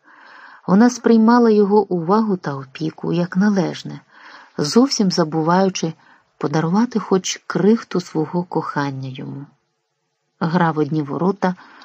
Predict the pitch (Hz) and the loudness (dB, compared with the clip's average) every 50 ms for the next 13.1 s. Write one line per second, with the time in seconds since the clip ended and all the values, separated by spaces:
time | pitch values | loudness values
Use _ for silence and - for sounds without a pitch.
0 | _ _ _ - 233 - 220 214 208 185 160 143 139 131 131 135 139 135 135 131 | _ _ _ -16 -4 0 4 4 4 4 2 0 -4 -6 -6 -6 -6 -6 -6 -8
1 | 135 123 - - _ _ _ _ _ _ _ _ _ _ _ _ _ _ _ - | -10 -10 -12 -14 _ _ _ _ _ _ _ _ _ _ _ _ _ _ _ -2
2 | 180 185 214 208 - 185 185 - 156 147 147 135 - 143 - - 151 147 - - | 2 2 2 2 0 -4 -4 -4 -8 -8 -8 -8 -10 -10 -8 -6 -8 -8 -6 -4
3 | 156 170 180 202 208 - _ _ _ - - - - - - _ _ - 170 170 | -2 0 0 0 -2 -6 _ _ _ -20 -20 -20 -20 -20 -20 _ _ -2 2 4
4 | 175 190 214 214 - - - 170 - - 175 - - - _ - 151 151 143 _ | 4 2 2 0 -6 -8 -10 -10 -8 -6 -8 -8 -8 -12 _ -8 -8 -8 -8 _
5 | - 151 127 156 160 165 _ _ _ _ _ _ _ _ _ _ _ _ _ _ | -12 -14 -12 -12 -16 -18 _ _ _ _ _ _ _ _ _ _ _ _ _ _
6 | _ _ _ _ _ _ _ _ _ - - 156 185 202 196 180 156 156 156 - | _ _ _ _ _ _ _ _ _ -8 -2 0 2 2 2 0 -2 -4 -4 -6
7 | - - 147 147 139 - 151 151 147 147 147 156 156 _ _ _ _ _ _ _ | -8 -8 -8 -8 -8 -4 -4 -4 -4 -4 -10 -12 -14 _ _ _ _ _ _ _
8 | _ _ _ _ _ _ _ - - 240 254 254 262 247 240 220 233 - - 214 | _ _ _ _ _ _ _ 2 2 2 2 4 2 2 2 2 -2 -4 0 0
9 | 208 208 214 202 - - - - 180 175 165 170 170 170 170 170 165 160 160 160 | 2 4 2 2 0 -4 -4 -2 -2 0 0 0 0 0 0 0 0 0 -2 -4
10 | - - 160 - - 165 165 160 160 156 147 160 156 156 147 147 156 156 165 180 | -2 -6 -4 -2 0 -2 0 0 -2 -2 -2 0 -2 -2 0 0 -2 -2 -2 -4
11 | - - - - 185 180 _ _ _ _ _ - - _ _ - - 170 175 180 | -6 -12 -12 -10 -10 -12 _ _ _ _ _ -20 -20 _ _ -6 -4 0 0 0
12 | 151 160 160 180 190 214 214 180 175 165 143 156 151 147 147 151 147 - - - | 0 0 0 0 2 0 0 -2 -2 -6 -4 -6 -8 -6 -6 -8 -10 -12 -14 -16
13 | - 151 | -16 -16